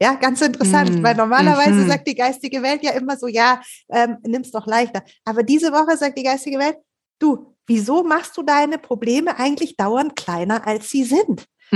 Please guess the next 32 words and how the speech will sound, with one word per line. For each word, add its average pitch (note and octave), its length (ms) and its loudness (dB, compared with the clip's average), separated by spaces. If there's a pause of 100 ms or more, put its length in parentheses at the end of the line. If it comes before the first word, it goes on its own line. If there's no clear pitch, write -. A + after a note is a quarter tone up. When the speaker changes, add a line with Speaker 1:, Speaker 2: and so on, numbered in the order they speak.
(140)
Speaker 1:
Du C#4 80 -2
Speaker 2:
Mhm. D#3+ 200 0
Speaker 1:
hast F4 320 0
da C4 220 0
wirklich D4+ 380 -4
Herausforderungen, A3 1120 -4 (480)
überforder G3+ 880 0
dich A3 260 -6
doch B3 220 -4
nicht B3+ 260 -8
dauernd C4+ 480 -6 (400)
und E4+ 360 0 (380)
sei F3+ 440 0
vorsichtig E3+ 920 -2
mit A3 240 -6
dir.“ C#4 320 -2 (320)
Und E4+ 340 0 (280)
hier B3+ 300 2
auch G#3+ 260 2
wieder, D4 300 -2 (560)
liebe A#3 560 2
dich, - 560 -2
ja, D4+ 340 2 (100)
sage, A#3 440 -2
„Okay, B3+ 300 -2
das A3 180 -4
ist A3 160 -4
jetzt A3 240 -4
echt B3 260 -4
ein A3+ 220 -2
handfestes A#3+ 800 -6
Thema, A3 580 -2